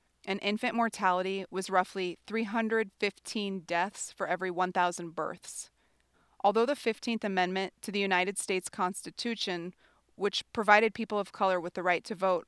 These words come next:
on paper, though not in practice, had been passed just two years prior,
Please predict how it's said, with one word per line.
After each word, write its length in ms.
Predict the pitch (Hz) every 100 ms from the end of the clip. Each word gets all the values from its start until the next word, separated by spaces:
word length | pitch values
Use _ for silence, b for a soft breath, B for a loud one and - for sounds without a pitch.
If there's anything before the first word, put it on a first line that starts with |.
| -
on 140 | 185 180
paper, 420 | - 233 226 190
though 140 | 185 185
not 180 | 185 170
in 120 | 165
practice, 640 | 220 202 - 170 180 - -
had 140 | - 202
been 120 | 202
passed 480 | 208 208 196 - -
just 280 | 185 220 -
two 100 | -
years 260 | 247 226 -
prior, 480 | - 196 190 175